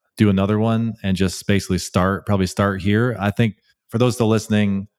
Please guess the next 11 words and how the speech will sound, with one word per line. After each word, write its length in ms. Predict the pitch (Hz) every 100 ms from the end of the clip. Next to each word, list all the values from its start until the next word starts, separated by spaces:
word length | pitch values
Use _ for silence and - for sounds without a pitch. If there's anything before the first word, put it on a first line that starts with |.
| _
my 220 | 110 120
biggest 280 | 139 131 120
takeaway 640 | 117 110 101 101 98 98 95
that 180 | 95 95
I 100 | 98
would 120 | 95
have 260 | 98 92
for 100 | -
the 120 | 90 87
non-technical 880 | 90 98 95 113 - 120 127 131 113
is 340 | 92 87